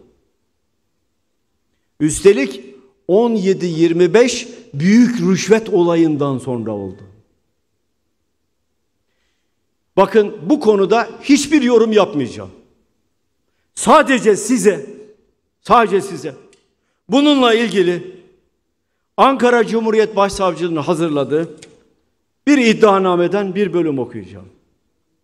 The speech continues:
Benim değil, bir iddianameden bir bölüm okuyacağım. Örgüt yani fetö ayrıca Türk Silahlı Kuvvetleri komuta kademesinin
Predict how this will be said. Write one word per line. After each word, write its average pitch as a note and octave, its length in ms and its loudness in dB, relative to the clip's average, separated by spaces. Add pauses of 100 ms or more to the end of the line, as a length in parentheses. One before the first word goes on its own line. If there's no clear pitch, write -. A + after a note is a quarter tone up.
(600)
Benim C4 280 4
değil, G#3 540 -2 (760)
bir E4 120 6
iddianameden F3+ 1120 -2
bir G3+ 200 -4
bölüm F3 220 0
okuyacağım. G2+ 460 -10 (1040)
Örgüt A#3 540 0
yani F#3+ 260 -4
fetö F#3 360 -4 (920)
ayrıca B3+ 440 2
Türk C#4+ 200 -4
Silahlı A3+ 440 -2
Kuvvetleri F#3+ 540 0
komuta B3 460 0
kademesinin F#3 840 -2